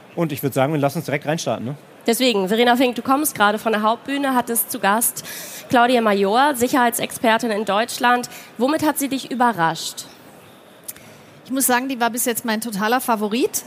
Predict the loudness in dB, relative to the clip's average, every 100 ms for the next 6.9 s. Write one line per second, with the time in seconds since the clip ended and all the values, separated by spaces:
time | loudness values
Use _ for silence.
0 | -12 -14 -16 -20 -20 -14 -2 0 0 -2
1 | -4 0 0 0 0 0 0 -4 -6 0
2 | 0 2 0 0 -2 0 0 0 -2 -2
3 | 2 2 0 0 -2 0 0 0 0 -2
4 | -2 -2 -2 -2 -2 -4 -2 -2 -2 -2
5 | 0 0 0 -2 0 0 -2 -2 -4 -6
6 | -4 -4 -2 -2 -4 0 0 0